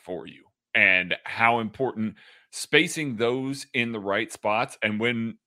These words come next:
he and Tucker were talking about it, and they were talking about how late bye here,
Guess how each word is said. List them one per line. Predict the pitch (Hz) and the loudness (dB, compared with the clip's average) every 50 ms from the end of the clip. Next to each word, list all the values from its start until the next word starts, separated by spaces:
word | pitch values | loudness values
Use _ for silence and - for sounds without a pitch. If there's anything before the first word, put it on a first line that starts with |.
| _ _ | _ _
he | - - 123 131 131 123 | -12 -8 -6 -4 -2 -2
and | 104 98 95 | -2 -4 -2
Tucker | - 135 135 - - 104 101 107 135 - _ - | 0 0 0 2 0 -4 -4 -6 -8 -12 _ -12
were | - 98 | -10 -6
talking | 95 - 135 143 127 - 127 107 | -2 2 2 2 2 0 -2 -4
about | 95 80 95 90 90 90 | -2 0 0 0 0 0
it, | 95 | -2
and | - 92 | -4 -6
they | 92 | -10
were | 90 - | -8 -4
talking | - 110 104 98 - 98 | -2 -2 -2 -2 -2 -4
about | 95 98 98 95 - - | -2 0 0 0 0 0
how | 98 101 101 98 - - _ _ _ _ _ _ _ _ _ _ - | 2 2 2 2 0 -4 _ _ _ _ _ _ _ _ _ _ -4
late | 90 117 - | -4 -4 -2
bye | - 113 117 113 110 | 2 4 4 4 4
here, | 110 107 113 107 107 107 101 | 4 2 2 0 0 0 -2